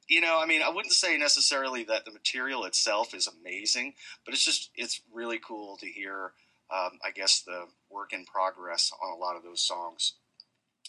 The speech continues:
So that's definitely gonna be a, a pick for me. And it's got Mistake and Smoke on it, which, you know, to me, Mistake gotta be one of my very favorite, uh, Kiss demos. Totally, completely,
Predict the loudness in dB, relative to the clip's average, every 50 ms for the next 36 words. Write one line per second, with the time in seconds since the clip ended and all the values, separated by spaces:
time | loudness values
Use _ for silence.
0 | -8 -4 -2 0 2 2 0 0 -4 -8 -14 -20 -20 -16 _ -4 2 2 2 2
1 | 2 0 -2 -2 -6 -6 -8 -10 -14 -12 -12 -10 -6 -4 -4 -4 -4 -6 -10 _
2 | _ _ _ _ _ _ -12 -10 -6 -6 -6 -6 -6 -8 -4 -2 -2 0 2 2
3 | 4 6 4 4 4 4 2 2 2 2 2 2 4 2 2 0 0 -2 0 0
4 | 0 0 0 -4 -8 -10 -10 -10 -8 -8 -8 -10 -12 -12 -12 -8 0 2 2 2
5 | 2 -2 _ _ _ -20 _ _ _ _ _ -8 -6 -2 0 0 -2 -2 -2 0
6 | 0 0 2 2 2 2 2 2 2 4 4 4 4 4 2 2 0 0 -4 -14
7 | -14 _ _ _ _ _ _ _ -6 -2 -2 0 0 -2 -4 -6 -6 -6 -6 -6
8 | -8 -6 -6 -6 -6 -8 _ _ -14 -6 -4 -2 -2 -2 -4 -6 -8 -10 -10 -10
9 | -10 -12 -12 -12 -12 _ _ _ _ _ _ _ _ _ _ _ _ _ -10 -8
10 | -8 -8 -8 -10 -12 _ -4 -2 0 2 4 4 4 2 2 -2 -4 -2 -4 -6
11 | -6 -6 -4 -2 -2 -4 -4 -8 _ _ _ _ _ _ _ -2 -2 0 2 0
12 | 0 0 -2 0 2 2 2 2 -2 -8 -10 -10 _ -10 -2 2 2 2 2 2
13 | -4 -4 -2 -2 -4 -4